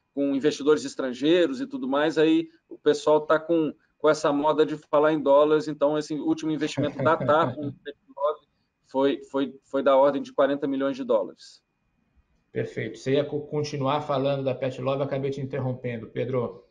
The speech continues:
Speaker 1: Não, eu, eu acho que eu amarrei o raciocínio, Ralph. A ideia é que a gente possa, assim, vou ilustrar com você o que eu acho que talvez seja o investimento que mais define, não,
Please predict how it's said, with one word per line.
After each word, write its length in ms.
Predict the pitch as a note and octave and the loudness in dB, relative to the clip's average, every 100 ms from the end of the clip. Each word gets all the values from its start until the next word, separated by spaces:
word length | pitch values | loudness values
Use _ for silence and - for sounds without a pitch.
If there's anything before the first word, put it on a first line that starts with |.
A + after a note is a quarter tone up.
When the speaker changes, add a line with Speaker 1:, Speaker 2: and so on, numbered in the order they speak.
| - | -2
Speaker 1:
Não, 240 | A#3+ A3+ | 2 2
eu, 360 | A3 G#3 F#3+ G#3 | 0 0 2 4
eu 40 | |
acho 140 | G#3+ G#3+ | 2 4
que 60 | |
eu 60 | G#3+ | 4
amarrei 340 | G#3+ G#3 G3 | 4 4 4
o 60 | F3 | 4
raciocínio, 540 | F3 - D3+ E3 D#3 | 2 -2 -4 -2 0
Ralph. 280 | C#3 C3 C3 | 2 0 2
A 120 | C#3 | 2
ideia 320 | C#3+ D#3 F3+ F#3+ | 4 4 4 4
é 40 | |
que 120 | F#3+ | 0
a 40 | F3 | -4
gente 240 | F#3+ - | -4 -6
possa, 340 | - D#3+ D#3 | 2 2 2
assim, 340 | C#3+ - D3 B2+ _ _ _ | -4 -6 -6 -6 _ _ _
vou 180 | A#2+ D#3 | 0 2
ilustrar 500 | E3+ E3 - E3+ F3+ | 4 0 2 2 2
com 120 | F3+ | 0
você 300 | D#3+ D#3+ E3+ | -2 -2 -2
o 80 | F3 | -2
que 100 | F#3+ | 4
eu 120 | E3+ | 4
acho 220 | E3+ E3 | 4 2
que 60 | - | -4
talvez 260 | D#3+ D3 E3 | -2 0 0
seja 180 | D#3 | -2
o 40 | D#3+ | -2
investimento 680 | D#3 D#3 D3+ D#3+ D#3+ D#3+ - _ _ - | -2 -4 -2 -2 -2 -6 -8 _ _ -6
que 100 | D3 | 0
mais 280 | E3+ G3 | 0 0
define, 680 | D#3 F3 - E3+ F3+ D3+ - _ _ _ - | 2 0 0 -2 0 -2 -6 _ _ _ -12
não, 220 | C3+ D#3 | -4 -2